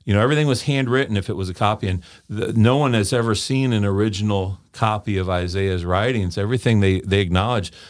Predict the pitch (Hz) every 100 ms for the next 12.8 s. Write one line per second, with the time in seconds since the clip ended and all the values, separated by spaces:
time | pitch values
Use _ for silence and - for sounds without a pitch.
0 | - - - 107 98 98 120 131 123 107
1 | 98 95 104 110 101 92 95 113 98 90
2 | - - - - - 98 101 - 110 98
3 | 90 87 - 98 101 101 87 85 - 78
4 | 87 87 85 78 - 78 80 - 85 71
5 | - 87 87 85 - 78 92 92 80 90
6 | - 95 90 80 - - - _ _ -
7 | 92 85 92 90 90 - - 104 95 87
8 | 87 98 95 87 85 - - 87 82 90
9 | 95 92 95 - 98 95 87 76 78 -
10 | - - 98 98 95 92 82 - - -
11 | 104 101 101 92 - 95 90 92 104 98
12 | 92 82 - - _ - 95 90